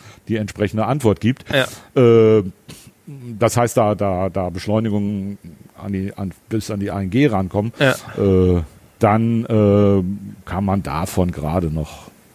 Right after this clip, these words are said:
Speaker 1: zehn, fünfzehn, zwanzig Prozent darstellen. Mehr passt in den Bewegungsraum nicht mehr rein. Wenn man dann noch ein bisschen filtert und so weiter oder irgendwas macht,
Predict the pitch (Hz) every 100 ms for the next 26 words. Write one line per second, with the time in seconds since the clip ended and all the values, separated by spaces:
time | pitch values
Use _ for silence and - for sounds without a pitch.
0 | _ - 82 87 - 95 - - 78 -
1 | 82 85 80 - 80 92 90 82 78 -
2 | 85 - - - - 87 101 - 98 -
3 | 92 92 87 82 101 117 95 69 73 71
4 | - 82 69 65 67 - - - - 80
5 | 87 87 80 73 87 73 92 101 104 90
6 | 85 90 85 92 92 85 85 87 - 85
7 | 87 82 90 85